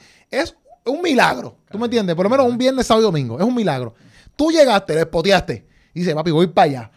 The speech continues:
Speaker 1: Cuando estás estacionado, te viene un deambulante. Un deambulante, un, un deambulante aquí en Puerto Rico, no sé si es lo mismo en los demás países, un deambulante, una persona que a lo mejor no tiene casa,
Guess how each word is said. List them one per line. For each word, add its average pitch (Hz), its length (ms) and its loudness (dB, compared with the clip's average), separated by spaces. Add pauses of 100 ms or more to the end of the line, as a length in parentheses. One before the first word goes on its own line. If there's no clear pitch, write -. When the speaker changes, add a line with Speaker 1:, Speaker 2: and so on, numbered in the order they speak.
Speaker 1:
Cuando 170 240 -2
estás 190 220 0
estacionado, 233 460 -2
te 262 120 0
viene 202 200 -2
un 226 60 -4
deambulante. 220 600 -2
Un 175 100 -8
deambulante, 254 680 -4
un, 226 320 -8
un 202 160 -10
deambulante 240 380 -2
aquí 247 60 -2
en 240 40 -8
Puerto 247 220 -4
Rico, 285 160 -4
no 220 100 0
sé 226 60 -2
si 208 80 -8
es 226 40 -4
lo 233 60 -4
mismo 226 140 -6
en - 20 -6
los 220 60 -6
demás 226 160 -2
países, 247 220 -4
un 233 60 -8
deambulante, 233 380 -6
una 226 100 -6
persona 233 220 -6
que 220 60 -6
a 190 40 -2
lo 185 60 -2
mejor 220 160 0
no 196 100 -4
tiene 202 200 -6
casa, 262 400 -2